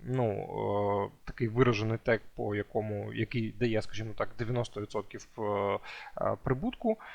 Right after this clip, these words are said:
можна цей тег дублювати там в декількох лістингах, але, знову ж таки, нема сенсу один той тег дублювати у всіх товарах, е, всіх десяти лістингах. Чому? Тому що, е, якщо, наприклад, прописати, е, один той самий тег у всі десять лістингів, то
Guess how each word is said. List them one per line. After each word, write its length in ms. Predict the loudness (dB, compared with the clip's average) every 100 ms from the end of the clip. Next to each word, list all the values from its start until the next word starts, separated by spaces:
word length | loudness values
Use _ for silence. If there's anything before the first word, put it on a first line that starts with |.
| -10
можна 360 | 2 4 4 2
цей 140 | 2
тег 200 | 2 0
дублювати 560 | 0 0 4 6 6 4
там 200 | 2 2
в 40 |
декількох 500 | 2 0 -2 -6 -6
лістингах, 500 | -6 -4 -4 -4 2
але, 340 | 6 8 8 4
знову 240 | 2 0
ж 100 | -2
таки, 180 | -10 -4
нема 260 | 2 2
сенсу 380 | 4 2 2 -2
один 240 | 0 -2 -2
той 140 | -4
тег 240 | 4 4 4
дублювати 800 | -2 0 4 6 4 2 -4 -4
у 140 | -8
всіх 380 | -8 -4 -4 -4
товарах, 680 | 2 8 10 8 4 -4 -2
е, 360 | 2 4 2 0 -12 -14 -8
всіх 320 | -6 0 0
десяти 400 | 2 0 0 0
лістингах. 480 | 0 0 0 0 -2
Чому? 260 | -4 -4 -2
Тому 260 | -2 -2
що, 340 | -2 4 4 4 -2 -14 -8 0
е, 160 | 4
якщо, 240 | 4 4 2
наприклад, 380 | 2 0 -2 -2
прописати, 640 | -4 -2 4 6 6 6
е, 140 | 0 2
один 480 | 4 4 4 2 2
той 120 | 2
самий 320 | 2 2 2
тег 200 | 4 4 0
у 80 |
всі 220 | -6 -2 0
десять 380 | 0 0 0
лістингів, 480 | -2 -2 -2 -2 -4
то 300 | 4 6 6